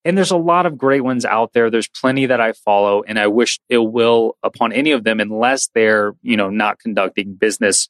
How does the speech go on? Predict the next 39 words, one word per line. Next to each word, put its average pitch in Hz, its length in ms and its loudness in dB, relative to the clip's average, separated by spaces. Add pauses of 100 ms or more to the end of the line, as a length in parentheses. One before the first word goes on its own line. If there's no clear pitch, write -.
(140)
ethically 104 440 0
or 95 100 0
properly. 101 640 -2 (180)
But 117 300 0
I, 113 200 0
I 127 60 -2
just, 131 220 -2 (180)
<laughs> - 180 -2
this 139 180 0
is 156 120 -2
the 143 80 0
realization 123 540 0
I 101 120 -4
had, 95 440 -2
is 107 300 2 (240)
a 107 60 -2
lot 120 300 0
of 156 180 -4
online 123 480 0
course - 640 0 (200)
teachers 110 520 0
out 101 280 0
there 101 380 0 (100)
that 101 140 -4
teach - 240 -2
about 104 240 -2
online 107 300 -2
courses 107 680 0 (240)
are 110 640 0 (500)
sharing 147 600 -2
numbers 120 480 0
from 120 300 -2
their 110 200 2
online 110 320 -2
course - 600 -2
business. 92 400 -2
So 110 100 0
they 110 100 2
say, 107 360 -2